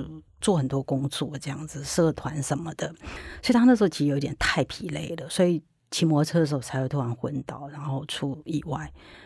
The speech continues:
然后他就说：“你别忘了，你还要照顾弟弟哦。”我姐就这样突然脑袋就是突然清醒了。那我看我姐姐，我就觉得说，哎，其实我姐姐当初其实就是为了这个女儿。其实我姐姐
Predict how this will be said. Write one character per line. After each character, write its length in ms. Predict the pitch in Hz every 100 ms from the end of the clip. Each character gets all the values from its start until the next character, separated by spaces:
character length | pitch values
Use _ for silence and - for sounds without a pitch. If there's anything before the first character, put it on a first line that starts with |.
| - - _ _
然 120 | 202
后 40 | 175
他 100 | 202
就 160 | 202
说 260 | 185 190 180 - -
：“你 60 | -
别 120 | 196
忘 240 | 233 240
了， 80 | 214
你 140 | 175 165
还 140 | 156
要 120 | 175
照 160 | 170 175
顾 160 | 160
弟 160 | 165 - -
弟 220 | - -
哦。” 160 | - - - - - _ _ - - - - - 262
我 80 |
姐 140 | 311 208
就 120 | 226
这 80 | 233
样 100 | 202
突 120 | 180
然 160 | 175 156
脑 120 | 143
袋 180 | - 156
就 140 | 160
是 160 | 156 -
突 160 | - 131
然 380 | - 147 160 - _
清 240 | - 226 220
醒 180 | - -
了。 160 | - - - - - - - - -
那 120 | 302 320
我 80 |
看 200 | 190 247 233
我 100 | 220
姐 200 | 196 156
姐， 120 | 185
我 120 | 175
就 80 | 220
觉 100 | 247
得 100 | 214
说， 200 | 214 208
哎， 180 | - 277
其 180 | -
实 80 | 247
我 160 | 262 208
姐 240 | 208 156
姐 140 | 139 143
当 240 | 170 180
初 240 | - 160
其 160 | 165 170
实 100 | 160
就 140 | 180
是 80 | 165
为 160 | 180 170
了 100 | 160
这 120 | 175
个 120 | 175
女 240 | 131 123 -
儿。 80 | -
其 80 |
实 80 | 233
我 100 | 254
姐 120 | 156
姐 200 | 151 156